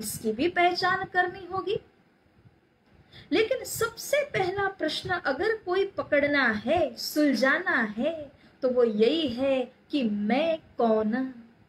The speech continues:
एक बार उस प्रश्न को पकड़ लिया और उसकी गहराइयों में जाने लगे,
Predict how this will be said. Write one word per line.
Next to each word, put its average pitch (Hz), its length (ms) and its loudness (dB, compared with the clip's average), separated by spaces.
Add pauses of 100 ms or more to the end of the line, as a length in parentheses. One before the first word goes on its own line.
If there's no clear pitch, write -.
(460)
एक 508 280 2
बार 427 300 2
उस 427 220 0
प्रश्न 359 420 -4
को 381 180 -8
पकड़ 339 420 -2
लिया 254 360 0 (420)
और 381 180 4
उसकी 392 300 0
गहराइयों 359 680 2
में 311 200 2
जाने 233 360 2
लगे, 254 540 -2